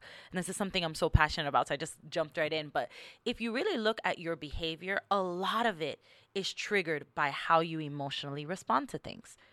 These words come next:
You know, something happens in your life, you get angry. But many adults do not know why they are getting angry. Many adults do not know why something upsets them, why it's so triggering for them every time someone maybe keeps a secret or somebody lies to them.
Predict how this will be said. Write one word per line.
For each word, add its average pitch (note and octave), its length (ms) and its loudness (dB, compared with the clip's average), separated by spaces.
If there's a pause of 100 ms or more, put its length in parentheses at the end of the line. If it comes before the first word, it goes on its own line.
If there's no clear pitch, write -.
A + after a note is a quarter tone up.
You F3+ 100 -2
know, E3+ 140 2
something E3 400 -2
happens F3 360 4
in F#3 80 -4
your E3+ 140 0
life, D3+ 220 2 (120)
you F3 140 -6
get D#3+ 300 -2
angry. A3 360 -4 (360)
But C4 160 4
many G#3+ 500 -2
adults D3+ 560 -2
do G#3+ 160 -2
not G3+ 240 0
know F#3+ 360 0
why D3 300 4
they D3 140 2
are C#3 100 2
getting C3 280 -4
angry. D3 340 -8 (460)
Many G#3 420 6
adults F#3+ 380 6
do E3+ 180 -4
not E3 320 4
know D#3+ 400 2 (420)
why E3+ 680 10 (180)
something F3+ 420 -4
upsets - 460 -2
them, C#3+ 300 -6
why E3 680 6
it's F#3 160 -6
so F3+ 160 -6
triggering D#3+ 560 -6
for D#3+ 200 0
them D3 340 0
every D#3+ 180 0
time D3 300 -2
someone D3+ 380 -4
maybe D3 180 -8
keeps - 300 -12
a D#3+ 40 -6
secret D3+ 520 -4
or D#3 80 -2
somebody D#3 400 -8
lies D#3+ 400 2
to D#3+ 120 -6
them. C3+ 220 -6